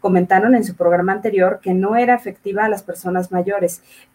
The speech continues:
¿Esto no golpearía al gobierno federal, que ya de por sí está en el ojo del huracán por su control y está siendo sumamente cuestionable"? Eh, saludos. Sí, de, de hecho, pues lo que decíamos, ¿no? Más bien, eh, Sputnik cinco, eh,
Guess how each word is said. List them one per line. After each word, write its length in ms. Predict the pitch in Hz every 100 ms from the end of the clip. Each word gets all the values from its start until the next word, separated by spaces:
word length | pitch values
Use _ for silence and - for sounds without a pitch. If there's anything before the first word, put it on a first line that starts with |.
| -
¿Esto 500 | 262 262 - 202 208
no 160 | 233 311
golpearía 720 | 349 349 269 220 208 220 208
al 100 | 196
gobierno 360 | 160 170 180 202
federal, 520 | 208 208 220 226 349 _ _ _ _ _ _ _ _ _ _ _ _ _
que 100 | 220
ya 140 | 214 302
de 80 | 381
por 220 | 277 254
sí 440 | 269 302 254 254 - 233
está 280 | 214 247
en 100 | 240
el 160 | 262 240
ojo 220 | 226 247
del 180 | 233 208
huracán 460 | 196 196 196 202 -
por 140 | 220
su 140 | 208 190
control 500 | 170 175 185 196 -
y 280 | 196 185 185
está 280 | 185 - 208
siendo 340 | 220 214 220
sumamente 580 | 220 214 196 196 185 196
cuestionable"? 680 | 190 - 175 175 170 165 - _ _
Eh, 160 | 185 180
saludos. 520 | - 190 180 175 -
Sí, 340 | - 311 370 339
de, 160 | 262 277
de 120 | 226
hecho, 260 | 320 349 349
pues 120 | 269
lo 80 | 233
que 100 | 220
decíamos, 440 | 196 190 196 185 180
¿no? 100 | 247
Más 180 | 277
bien, 200 | 285 294 - -
eh, 140 | 214 214
Sputnik 420 | - 254 277 277
cinco, 580 | - 254 240 240 247 -
eh, 480 | 196 190 185 185